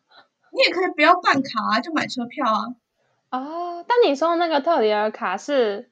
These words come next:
Speaker 2: 只要是住在那里的人都可以办吗？还是一定要是居民什么几年之类的？
Speaker 1: 要学生，因为学生好像在几公里内是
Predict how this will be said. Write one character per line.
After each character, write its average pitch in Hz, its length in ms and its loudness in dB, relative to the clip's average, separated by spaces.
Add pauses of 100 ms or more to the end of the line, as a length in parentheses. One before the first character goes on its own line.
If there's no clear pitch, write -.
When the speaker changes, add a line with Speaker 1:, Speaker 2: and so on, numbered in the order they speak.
Speaker 2:
只 233 80 -2
要 247 220 4
是 349 160 0
住 302 240 0
在 294 120 -2
那 294 160 -2
里 185 100 -4
的 175 100 -6
人 180 160 -8
都 202 140 -2
可 208 120 -8
以 185 80 -8
办 190 280 -8
吗？ 190 200 -14
还 220 120 -10
是 240 100 -4
一 233 40 -2
定 202 80 -6
要 202 200 -4
是 214 240 -4
居 214 260 -4
民 185 280 -6
什 196 100 -12
么 185 160 -12
几 185 240 -12
年 170 300 -14
之 185 140 -16
类 185 200 -14
的？ 240 80 -20 (380)
Speaker 1:
要 294 440 -2
学 220 520 -10
生， 254 680 -4 (120)
因 302 100 -4
为 311 80 -2
学 240 200 -6
生 254 380 -2
好 240 100 -6
像 262 200 -4
在 269 160 -2
几 - 160 -12
公 233 200 -2
里 - 160 -2
内 214 220 -6
是 214 400 -10